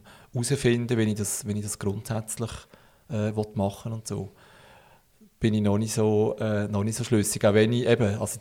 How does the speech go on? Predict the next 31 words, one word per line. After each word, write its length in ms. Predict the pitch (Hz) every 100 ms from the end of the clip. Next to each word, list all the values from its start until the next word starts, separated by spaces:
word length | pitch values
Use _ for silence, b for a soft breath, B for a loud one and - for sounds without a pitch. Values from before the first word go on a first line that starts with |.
| - - _
jetzt 100 | -
bin 100 | 113
ich 60 |
dann 100 | 107
gleich 200 | 107 110
drei 120 | 110 110
Jahre 220 | 104 110
in 80 | 120
diesem 140 | 117
Metier 380 | 117 117 - 123
tätig 480 | 117 113 117 123 113
und 180 | 104 113
habe 100 | 104
es 100 | 104
aber 240 | 101 -
eigentlich 300 | 95 - -
noch 140 | 107
nicht 140 | 101 110
so, 220 | 107 107 B B B B B B
für 220 | - - 110
mich 320 | 117 123 123
persönlich, 680 | 117 - 117 123 131 110
ganz 280 | - 110 113
persönlich 360 | - 107 107 -
noch 120 | 101
nicht 100 | 104
so 60 | 110
eine 100 | 110
klare 360 | - 107 107
Antwort 640 | 107 110 - 104 - - - _
gefunden. 480 | - 104 98 95